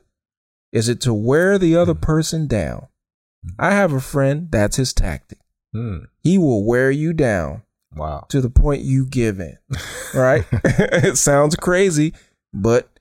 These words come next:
Speaker 2: It's
Speaker 1: he's
Speaker 2: reality.
Speaker 1: he's reality, and he's
Speaker 2: Yeah.
Speaker 1: good at wearing people down.
Speaker 2: Mm.
Speaker 1: That's not my strategy.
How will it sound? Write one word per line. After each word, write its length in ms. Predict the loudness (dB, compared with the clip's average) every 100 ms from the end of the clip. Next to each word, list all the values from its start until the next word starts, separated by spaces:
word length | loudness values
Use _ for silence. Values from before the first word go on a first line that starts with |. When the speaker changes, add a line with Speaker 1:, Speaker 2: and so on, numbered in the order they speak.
| _ -8
Speaker 2:
It's 80 | -4
Speaker 1:
he's 160 | -2
Speaker 2:
reality. 380 | -2 -2 -2 -2
Speaker 1:
he's 220 | 0 2
reality, 540 | 2 2 4 4 2 2
and 80 | 2
he's 200 | 2 0
Speaker 2:
Yeah. 60 | 0
Speaker 1:
good 220 | 2 2
at 120 | 0
wearing 400 | 0 0 0 -2
people 360 | -2 -2 0 -2
down. 340 | 0 -2 -4
Speaker 2:
Mm. 340 | -6 -6 -8 -10 -16 _ _ _ _ _ _ _ -4
Speaker 1:
That's 180 | -2 0
not 200 | -2 -4
my 160 | -6
strategy. 600 | -8 -8 -8 -8 -10 -14